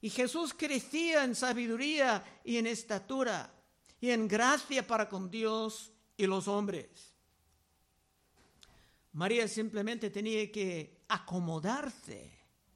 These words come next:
a la realidad de que su hijo querido era también su Señor y su Salvador.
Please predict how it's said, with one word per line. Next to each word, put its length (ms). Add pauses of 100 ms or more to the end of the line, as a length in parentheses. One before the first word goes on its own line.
(600)
a 140
la 160
realidad 680
de 180
que 200
su 260
hijo 600
querido 800 (800)
era 340
también 640
su 180
Señor 760 (140)
y 60
su 120
Salvador. 580